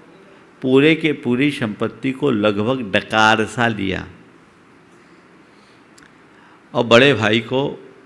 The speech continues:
एक प्रकार से अंगूठा दिखा दिया। अगर देखा जाए तो एक बहुत बड़ा झटका था, लेकिन बड़े भाई ने जो बात कही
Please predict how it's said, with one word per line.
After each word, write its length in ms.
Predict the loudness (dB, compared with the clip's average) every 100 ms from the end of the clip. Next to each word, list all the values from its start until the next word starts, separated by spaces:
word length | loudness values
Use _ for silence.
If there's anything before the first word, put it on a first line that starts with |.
| 0
एक 300 | 0 0 -6
प्रकार 340 | -6 -2 -4
से 320 | -4 -10 -10 -14 -20 -4 2
अंगूठा 400 | 4 4 0 -2
दिखा 300 | -4 -8 -12
दिया। 340 | -12 -16 -18 -20 _ _ _ _ -20 -20 -20 -20 _ _ _ _ _ _ _ -20 -20 -20 -20 -20 -20 -20 -20 -20 -10 0
अगर 240 | 4 6
देखा 400 | 8 6 8 6
जाए 340 | 8 8 8
तो 140 | 6 4
एक 200 | 4 2
बहुत 240 | 2 2
बड़ा 320 | 2 4 6 4
झटका 640 | 0 -6 -6 -2 0 0
था, 380 | -2 -10 -10 -18 -20 _ _ _ _ _ _ -20 -20 _ _ _ _ -20 -20 -20 _ -20 -20 -20 -20 -14 -2
लेकिन 400 | 2 4 2 4
बड़े 260 | 6 6
भाई 300 | 4 2 0
ने 160 | 0 0
जो 160 | 0 0
बात 500 | 2 2 2 -4 -6
कही 580 | -2 2 2 2 -4